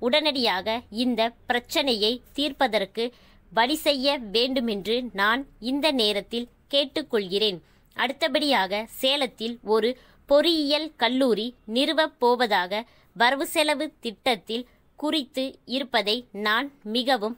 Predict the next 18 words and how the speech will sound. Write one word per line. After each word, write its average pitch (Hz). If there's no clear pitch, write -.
வரவேற்கிறேன். 214
ஒரு 240
மாவட்டத்திற்கு 220
ஒரு 269
கல்லூரி 285
வீதம் 208
ஏற்படுத்த 285
வேண்டும் 202
என்பதுதான் 233
என்னுடைய 233
அவா. 202
கோவையில் 277
ஒரு 240
மருத்துவக் 294
கல்லூரி 208
வேண்டுமென்று 226
நீண்ட 320
காலமாக 220